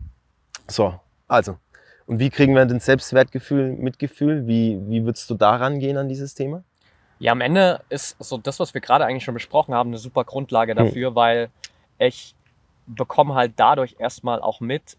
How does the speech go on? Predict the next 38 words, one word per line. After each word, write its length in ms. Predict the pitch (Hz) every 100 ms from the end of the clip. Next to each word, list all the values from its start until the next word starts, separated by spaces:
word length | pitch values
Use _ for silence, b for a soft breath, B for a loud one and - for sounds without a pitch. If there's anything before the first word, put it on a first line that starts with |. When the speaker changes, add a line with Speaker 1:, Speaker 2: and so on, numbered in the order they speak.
| _
Speaker 2:
wie 340 | - 110 127 139
ich 120 | 120
mit 180 | 123 -
mir 160 | 113
selbst 420 | 110 113 107 - -
rede. 260 | 113 101
So, 160 | 98 107
also 160 | 110 110
Selbstmitgefühl 1300 | 139 - - _ _ _ - 127 147 - - 151 135
bedeutet 400 | 127 123 127 120
ja 60 |
im 100 | 117
Grunde 240 | 110 131 120
nur, 280 | 123 135
okay, 260 | 127 - 113
wie 140 | 127
gehe 180 | 123 131
ich 160 | 131 -
mit 140 | 113
mir 120 | 110
selbst 380 | 110 117 110 -
um? 180 | 117 110
Wie 120 | 104
rede 200 | 110 117
ich 100 | 113
mit 140 | 117 107
mir 160 | 104
selbst? 340 | 101 107 101 -
Und 80 | 107
das 120 | 113
ist, 280 | 113 - -
äh, 100 | 110
der, 360 | 113 107 104
der 180 | 110 110
ganz 240 | 107 110 -
einfache 420 | 110 107 107 104
Kern 260 | - 110
davon. 360 | 110 101 107 101